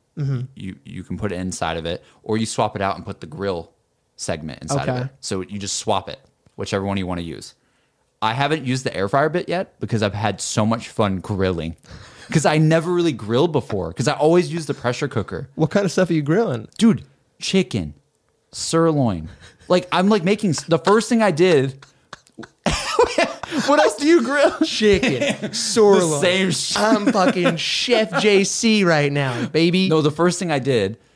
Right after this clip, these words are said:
Speaker 2: was, uh, was one, one of the, the meals I wanna do, like, near Christmas was, uh, we got some sirloin from the store. I wanna make steak 'cause I don't really make steak that much. I
Speaker 1: Yeah.
Speaker 2: normally make, like, pork chop and chicken and stuff in the pressure cooker.
Speaker 1: Yeah.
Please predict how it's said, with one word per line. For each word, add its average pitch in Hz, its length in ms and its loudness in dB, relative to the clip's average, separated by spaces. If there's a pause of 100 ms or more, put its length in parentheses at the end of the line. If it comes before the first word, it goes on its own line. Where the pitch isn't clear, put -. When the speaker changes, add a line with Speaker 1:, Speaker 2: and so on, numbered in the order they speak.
(140)
Speaker 2:
was, 113 380 0 (140)
uh, 95 340 0 (360)
was 107 120 -8
one, 113 360 2
one 113 160 2
of 104 100 -2
the, 95 340 0 (360)
the 107 80 -4
meals 101 220 0
I 101 40 -2
wanna 92 200 -2
do, 90 160 -4
like, 82 180 -4
near 92 280 -4
Christmas 85 640 -8 (340)
was, 92 400 -2 (1040)
uh, 80 160 -10
we 90 40 -4
got 92 140 -4
some 90 100 -8
sirloin 92 400 -4
from 95 520 -6
the - 80 -12
store. 85 420 -4
I 82 60 -8
wanna 90 180 -6
make 90 160 -8
steak - 340 -10 (160)
'cause 131 120 -6
I 156 80 4
don't 190 120 0
really 208 120 -2
make 190 160 -2
steak - 260 -4
that 78 160 -6
much. 73 240 -14 (100)
I - 60 -2
Speaker 1:
Yeah. 107 60 0
Speaker 2:
normally 127 260 2
make, 120 300 -2 (360)
like, 95 140 -10
pork 117 240 -6
chop 104 440 -2
and 85 320 -10
chicken - 300 -6
and 90 120 -6
stuff 85 160 -6
in - 40 -10
the 82 60 -8
pressure 85 300 -6
cooker. 78 360 -12
Speaker 1:
Yeah. 120 260 -10